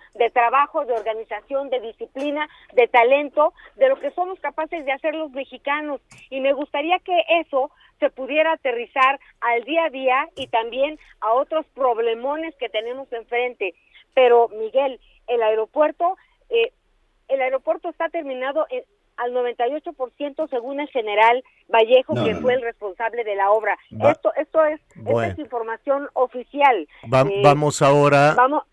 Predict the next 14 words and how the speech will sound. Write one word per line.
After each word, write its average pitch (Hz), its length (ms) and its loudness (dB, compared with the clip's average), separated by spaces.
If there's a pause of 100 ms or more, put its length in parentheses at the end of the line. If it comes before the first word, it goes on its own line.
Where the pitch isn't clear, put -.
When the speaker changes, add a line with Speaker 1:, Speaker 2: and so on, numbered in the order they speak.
(100)
Speaker 3:
vamos 131 340 0
a 135 120 2
Speaker 1:
yo, 320 60 8
Speaker 3:
pe-, - 100 0
Speaker 1:
yo, 240 60 -8
Speaker 3:
pe-, 240 160 -4 (120)
Speaker 1:
sí. - 220 -8 (200)
Speaker 3:
permíteme 151 440 2
un 156 80 0
segundito, 156 480 0
Anita, 156 260 0
porque 135 240 -6
sabemos 135 380 0
que 120 180 -6